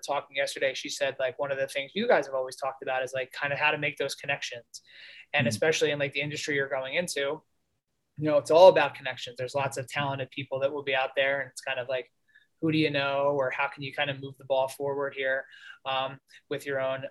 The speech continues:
Speaker 1: ideas? And I think one of the, uh, interesting ideas that you have here, we'll kind of start to wind down a little bit here, but one of the ideas that we had talked about or emailed about was, I believe, uh, it's called the Council of Clubs,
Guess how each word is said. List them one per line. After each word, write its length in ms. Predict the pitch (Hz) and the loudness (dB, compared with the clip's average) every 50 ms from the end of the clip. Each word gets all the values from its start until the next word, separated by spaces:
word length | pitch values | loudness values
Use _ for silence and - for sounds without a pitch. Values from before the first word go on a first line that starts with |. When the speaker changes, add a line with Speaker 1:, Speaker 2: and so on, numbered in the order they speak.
| - | -6
Speaker 1:
ideas? 540 | 139 135 131 127 139 135 135 131 123 123 - | -4 -4 -4 -4 -2 0 0 2 0 0 0
And 80 | 143 147 | 0 0
I 80 | 156 | 2
think 180 | 147 170 165 151 | 2 2 2 4
one 160 | 170 170 175 | 4 8 10
of 80 | 185 175 | 12 12
the, 260 | 170 156 156 - - | 12 10 6 4 -2
uh, 140 | 160 147 143 - | -2 -2 0 0
interesting 320 | 165 165 160 - - 165 160 | 0 -2 -2 -2 -2 0 2
ideas 360 | 156 160 160 156 156 156 151 | 2 4 6 6 6 6 4
that 60 | 156 160 | 2 0
you 100 | 156 143 | 2 4
have 240 | 147 147 147 143 | 4 4 2 2
here, 120 | - 156 147 | 2 0 0
we'll 100 | 143 139 | 0 -2
kind 260 | - 156 151 147 143 | -2 0 0 2 0
of 60 | 139 - _ _ _ _ _ | -2 -4 _ _ _ _ _
start 300 | - - 175 165 156 160 | -2 2 4 4 4 2
to 80 | 147 | 0
wind 340 | 143 143 156 151 156 156 147 | -2 0 2 2 2 2 4
down 220 | 151 147 147 143 143 | 4 4 4 4 2
a 40 | |
little 200 | 143 156 160 160 | 2 4 4 4
bit 100 | 151 147 | 4 2
here, 160 | 143 147 143 139 | 2 2 2 2
but 140 | 147 143 | 2 0
one 100 | 156 165 | 0 0
of 80 | 165 156 | 2 6
the 100 | 156 156 | 6 6
ideas 520 | 147 147 147 151 151 147 143 143 139 - - | 6 6 4 4 4 4 4 2 0 -2 -2
that 200 | 147 135 139 - - - | 0 0 0 0 -2 -4
we 80 | 143 139 | -6 -6
had 100 | 135 135 | -6 -4
talked 320 | - 151 151 147 - - | -2 0 0 0 -2 -4
about 280 | 147 143 139 135 135 131 | -4 0 0 2 2 0
or 120 | 131 131 139 | 0 -2 -4
emailed 340 | 156 160 156 147 143 139 139 | -4 -4 -2 -2 -2 -2 -2
about 280 | 131 135 131 131 127 127 - - _ _ _ _ _ _ _ | -2 0 0 0 -2 -2 -6 -10 _ _ _ _ _ _ _
was, 260 | 143 147 143 139 135 156 | 0 0 2 2 2 0
I 160 | 156 165 160 | 0 0 0
believe, 500 | 156 170 175 185 190 190 185 185 156 - - - _ _ _ _ - | 2 2 4 4 6 6 6 6 4 2 -4 -14 _ _ _ _ -2
uh, 200 | 143 147 147 160 | 0 0 2 2
it's 140 | 160 151 - | 2 0 -2
called 260 | - - 175 156 147 | 0 2 2 2 0
the 60 | - 147 | -2 -6
Council 640 | - - - 185 180 180 185 180 - 180 165 156 | -6 -2 0 4 4 4 4 4 4 4 4 4
of 100 | - - | 2 -2
Clubs, 680 | - - 170 170 160 151 143 135 - - - - - | -4 0 2 4 4 4 2 0 -2 -6 -10 -10 -12